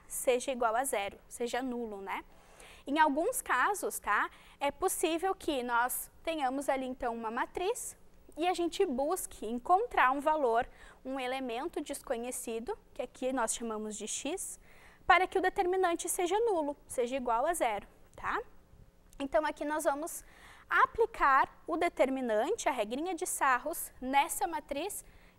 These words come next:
de forma que a gente consiga determinar o valor de x. Então, primeira coisa, né,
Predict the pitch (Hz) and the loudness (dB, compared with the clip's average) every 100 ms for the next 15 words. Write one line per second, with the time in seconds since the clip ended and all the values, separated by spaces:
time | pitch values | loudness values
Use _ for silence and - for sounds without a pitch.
0 | 240 320 403 - 262 254 311 320 311 294 | -4 -2 0 2 4 4 2 -2 -4 -4
1 | - 302 311 285 262 285 - 277 285 233 | -6 -6 -4 -4 -2 0 0 0 0 0
2 | 233 269 254 214 269 - - - - - | 0 0 0 -4 -6 -6 -6 -6 -6 -6
3 | - - - - - - - - - 381 | -12 -20 -20 -20 -20 -20 -20 -20 4 6
4 | 392 403 370 339 370 - 294 302 254 220 | 6 2 2 2 0 6 6 6 0 0
5 | 208 370 | -2 -2